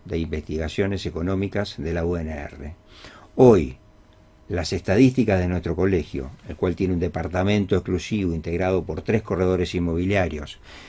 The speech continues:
eh, esos, ese trabajo hoy lo lleva adelante nuestro departamento junto con la universidad. ¿Qué nos significó esto? Nos significó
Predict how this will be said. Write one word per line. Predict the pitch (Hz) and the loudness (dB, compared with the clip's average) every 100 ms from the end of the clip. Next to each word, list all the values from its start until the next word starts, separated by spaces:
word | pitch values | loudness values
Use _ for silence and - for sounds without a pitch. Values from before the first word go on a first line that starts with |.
| - - | -20 -10
eh, | 76 78 78 - - - - | -6 -4 -6 -10 -20 -20 -8
esos, | - - 123 - - - - - - - - - - - - - - - - | -2 0 0 -2 -8 -14 -20 -20 -20 -20 -20 -20 -20 -20 -20 -20 -20 -20 -6
ese | - - 123 | -2 2 6
trabajo | 113 135 185 - 107 80 - - - - | 10 12 10 8 2 0 -10 -20 -8 4
hoy | 131 | 6
lo | 131 110 | 8 6
lleva | 107 113 | 6 4
adelante | 104 98 117 135 127 135 - - - - - _ - | 4 4 2 0 0 -4 -4 -16 -20 -20 -20 _ 0
nuestro | 107 185 170 | 4 6 6
departamento | 147 127 131 165 220 208 | 4 4 4 4 4 2
junto | 180 - 156 117 | 2 2 4 4
con | 98 | 4
la | 90 | 2
universidad. | 90 87 82 87 76 67 - - - - - - | 0 -2 -4 -6 -6 -8 -16 -20 -20 -20 -20 -2
¿Qué | 160 | 4
nos | 180 139 | 6 8
significó | 131 117 - 110 113 92 | 8 6 6 2 2 2
esto? | 76 - 76 71 - - - - | 0 -6 -10 -10 -16 -18 -16 -2
Nos | 107 - | 0 2
significó | 107 107 95 110 110 92 69 | 4 4 4 2 2 2 2